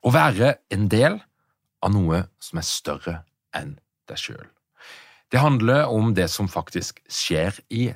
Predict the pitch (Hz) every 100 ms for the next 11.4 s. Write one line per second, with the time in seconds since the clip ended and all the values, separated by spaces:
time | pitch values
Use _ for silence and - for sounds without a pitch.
0 | - 127 120 127 123 - 127 127 131 -
1 | 135 - 147 156 190 185 - _ _ _
2 | _ _ 95 87 80 85 82 90 87 87
3 | 80 90 - 80 82 87 _ - - -
4 | - 80 76 78 107 - 208 269 - -
5 | - - - 156 120 - 160 143 123 98
6 | 95 127 123 98 90 123 120 98 _ _
7 | 113 110 139 147 127 98 85 135 226 156
8 | 139 139 120 110 101 104 113 - 92 80
9 | 71 _ _ _ _ _ - 156 147 82
10 | 80 92 104 - 104 98 101 _ - 82
11 | - 78 - -